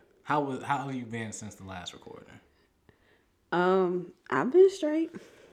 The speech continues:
Speaker 2: I've, a lot has happened, but in a good way.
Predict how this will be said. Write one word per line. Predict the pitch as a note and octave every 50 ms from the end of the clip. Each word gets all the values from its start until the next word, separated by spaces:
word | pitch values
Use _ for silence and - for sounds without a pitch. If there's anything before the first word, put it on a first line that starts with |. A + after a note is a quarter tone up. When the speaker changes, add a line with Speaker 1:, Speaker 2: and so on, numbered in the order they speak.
| - _ _ _ _ _ _
Speaker 2:
I've, | - E3+ F#3 F#3+ F#3+ F#3 F3 F#3 G3 G#3+ - _ _ _ _ _ _ _ _ _ _ _ _ _ _ _ _ _ _ _ _ _ _ _ _ _ -
a | D#3
lot | D#3+ D#3+ D#3 D#3+ D#3+ D#3+ E3+ E3+ - -
has | E3 D#3 C#3 -
happened, | - - C#3 C#3+ D3 D3 - F#3+ A3 A#3 B3 B3 - - - _
but | - D3+ D#3 D3+
in | D3+ C#3+
a | C#3 C3
good | - C3+ C#3+ D#3 -
way. | - F3+ F#3+ G#3 A3 A#3 A3+